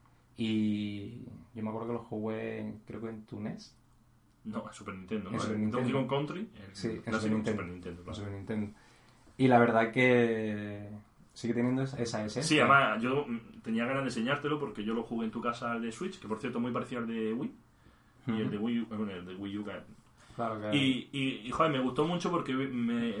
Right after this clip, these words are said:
Speaker 2: recordó muchísimo a los primeros Donkey Kong, que fue una obra de arte de Rare, eh, para Nintendo,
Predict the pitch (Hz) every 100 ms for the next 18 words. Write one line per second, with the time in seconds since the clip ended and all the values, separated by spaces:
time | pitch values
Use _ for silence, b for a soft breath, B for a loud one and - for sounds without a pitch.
0 | 110 147 113 120 151 131 151 147 151 135
1 | 120 117 110 113 120 123 123 117 110 113
2 | 131 - 107 - 104 107 104 104 104 98
3 | 95 - 104 95 95 101 104 104 104 110
4 | - - 104 98 101 95 101 135